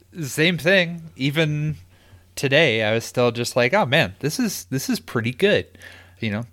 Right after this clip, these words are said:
levels still hold up, like no Russian and, and things like that. And I didn't have to play the multiplayer. So weirdly, the, uh, the remaster will end up probably, if, if, if I've rated it, end up much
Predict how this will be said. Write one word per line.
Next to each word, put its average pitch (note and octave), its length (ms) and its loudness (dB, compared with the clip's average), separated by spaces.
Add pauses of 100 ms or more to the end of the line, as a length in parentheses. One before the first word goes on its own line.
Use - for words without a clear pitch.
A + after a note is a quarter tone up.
(100)
levels B2 360 0
still B2+ 300 -2
hold D3 220 0
up, F3 220 0
like G#2 220 -2
no G#2 140 2
Russian G2 540 2
and, F2+ 220 -6
and G2 180 -4
things G#2 260 -4
like F#2+ 240 -4
that. F2 240 -4 (560)
And G#2+ 140 0
I A#2 60 2
didn't B2 220 -2
have C3 120 2
to - 80 -12
play D3+ 160 2
the C#3+ 100 -2
multiplayer. C3+ 640 -2 (280)
So A2+ 340 2
weirdly, B2 540 2
the, A#2 420 2
uh, A#2+ 640 4
the B2 180 -2
remaster C3 640 0
will B2 160 0
end C3 120 0
up - 160 2
probably, C#3 680 0 (140)
if, G#2+ 160 -4
if, G#2 220 -2
if A#2 160 0
I've G2 160 0
rated B2 320 2
it, B2+ 200 0
end A2+ 200 -2
up C#3+ 100 0 (140)
much C3+ 380 0